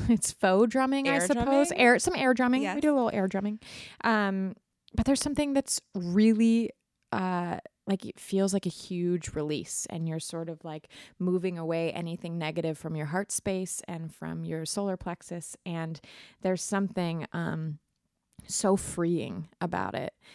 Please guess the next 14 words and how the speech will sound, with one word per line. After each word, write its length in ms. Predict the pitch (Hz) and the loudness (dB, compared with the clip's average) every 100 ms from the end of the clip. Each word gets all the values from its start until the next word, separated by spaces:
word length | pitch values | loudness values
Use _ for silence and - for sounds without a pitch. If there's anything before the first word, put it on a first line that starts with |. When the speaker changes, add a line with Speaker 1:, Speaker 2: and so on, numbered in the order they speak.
| _ - | _ -4
Speaker 1:
that 180 | 180 - | -2 -2
really 760 | 175 180 175 170 165 165 160 _ _ _ _ | -2 0 0 0 0 -2 -4 _ _ _ _
change. 320 | - 175 202 196 | -12 -4 -4 -2
I 100 | 185 | -2
mean, 300 | 185 180 175 - | -2 -2 -4 -8
it, 140 | - - _ | -14 -14 _
it 160 | 190 180 - - | -6 -6 -10 -10
can 140 | 202 | -6
be 120 | 175 165 | -2 -2
an 140 | 165 _ - | -4 _ -8
emotional 720 | 185 175 180 - 175 160 156 - | -4 -2 -2 -4 -6 -8 -8 -12
experience 640 | 160 - 151 147 143 151 | -12 -10 -10 -10 -10 -12
for 120 | - - | -12 -12
people. 420 | - - - | -12 -12 -10